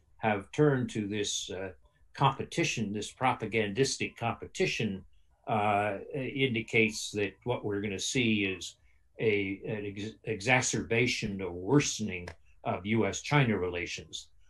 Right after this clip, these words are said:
which is not healthy, because when it comes to dealing with pandemics or climate change,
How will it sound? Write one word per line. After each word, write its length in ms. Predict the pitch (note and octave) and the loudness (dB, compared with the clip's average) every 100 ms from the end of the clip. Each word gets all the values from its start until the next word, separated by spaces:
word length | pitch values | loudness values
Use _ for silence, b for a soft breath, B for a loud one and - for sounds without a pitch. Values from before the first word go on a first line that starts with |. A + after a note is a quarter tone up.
| - | -8
which 260 | - C3 B2+ | 2 4 4
is 160 | C3+ B2 | 2 6
not 220 | D3 A#2 | 6 8
healthy, 560 | F3+ G3 - F2 A2+ - | 6 6 4 -6 -8 -6
because 420 | A2 D3 B2+ A#2+ | -2 2 2 2
when 140 | B2+ | -2
it 120 | A#2+ - | -2 0
comes 440 | D#3+ D3+ C#3 - | 2 2 2 -2
to 180 | - G#2+ | -4 -2
dealing 460 | G#2+ D3+ C3+ A2+ | 2 4 4 2
with 260 | G2 G#2 - _ - _ - | 2 0 -2 _ -20 _ -4
pandemics 880 | D3 B2 G#2+ B2 C#3 G2+ - - - | 0 2 2 4 4 2 -2 -10 -8
or 500 | - F#2+ G2 F#2+ G2+ - | -4 0 0 0 -2 -10
climate 460 | - A2+ C#3+ C#3+ - | -6 2 4 4 2
change, 520 | - F2+ E2 G2+ - | -2 -6 -6 -10 -10